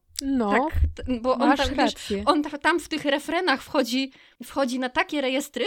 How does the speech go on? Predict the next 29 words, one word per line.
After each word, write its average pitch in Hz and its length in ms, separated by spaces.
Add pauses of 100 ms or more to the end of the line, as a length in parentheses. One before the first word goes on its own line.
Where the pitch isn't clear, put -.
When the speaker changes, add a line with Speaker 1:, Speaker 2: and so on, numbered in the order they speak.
(220)
Speaker 2:
w-, 233 200
na 247 140
które, 285 500 (120)
no, 254 300
zazwyczaj 247 480
nie 226 140
wchodzi. 220 500 (120)
<laughs> - 120
Tak. - 100 (240)
Speaker 1:
Ja 220 280
słuchając 233 460
tego 233 180
utworu 240 380
miałam 226 260
takie 240 260
wrażenie, 233 580
że 220 440 (280)
Michał 247 500
Bajor 247 480 (500)
mimo 240 360
wszystko - 540
i 240 160
tak - 260
jest, - 400 (340)
nie 254 200
jest 262 220
na 233 440
zadowalającym, 233 1040 (280)
jakim, 220 300